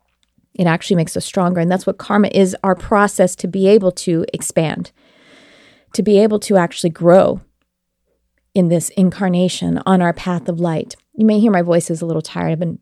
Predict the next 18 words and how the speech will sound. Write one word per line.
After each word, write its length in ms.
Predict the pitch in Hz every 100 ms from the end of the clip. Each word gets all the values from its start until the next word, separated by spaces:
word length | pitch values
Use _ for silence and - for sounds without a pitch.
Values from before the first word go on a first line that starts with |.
| _
recording 460 | 175 185 165 156 156
like 160 | 156 -
crazy 320 | 175 160 165
today, 320 | 165 160 165 - - - _
<laughs> 360 | - - 262
so 80 | 240 -
I 80 | 240
apologize. 720 | - 196 165 - - - - _ _ _ _ _ _ _ - _ _ _ _ - - - - - -
Now, 220 | - 185 185
of 120 | -
course, 260 | 214 202
then 200 | - 208
there's 260 | 196 185 202
the 200 | 185 180 _ _ -
karma 300 | - 233 233
can 220 | - 190
exhaust 640 | - 180 185 233 285 -
us 360 | - - -